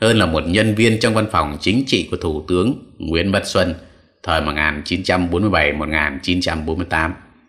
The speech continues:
Theo tướng Đôn thì chính ông là tác giả của lá quốc kỳ cờ vàng ba sọc đỏ và là người đề nghị lấy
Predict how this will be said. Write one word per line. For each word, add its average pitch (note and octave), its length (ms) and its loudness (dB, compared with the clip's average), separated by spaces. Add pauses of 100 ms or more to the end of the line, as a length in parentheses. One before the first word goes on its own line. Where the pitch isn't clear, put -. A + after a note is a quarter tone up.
(960)
Theo B2 100 4
tướng B2+ 200 4
Đôn C3 300 6
thì F#2 120 0
chính A2+ 240 2
ông B2 280 6
là F2 180 4
tác B2+ 300 2
giả D2+ 480 2
của E2 100 -2
lá F#2 280 2
quốc D3+ 140 2 (100)
kỳ D#2 300 2 (160)
cờ D2+ 200 2
vàng C#2+ 340 0
ba A2 220 4
sọc - 320 -2
đỏ D2 360 2 (480)
và F#2 100 4
là F2+ 120 6
người F#2 280 4
đề F2 220 4
nghị F2+ 220 0
lấy A#2 260 2